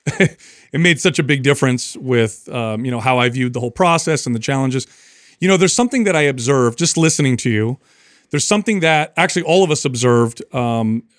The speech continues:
working with clients and training people and running gyms. And I would love your,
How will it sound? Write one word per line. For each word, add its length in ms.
working 420
with 180
clients 520
and 80
training 340
people 280
and 100
running 260
gyms. 480
And 120
I 40
would 180
love 280
your, 360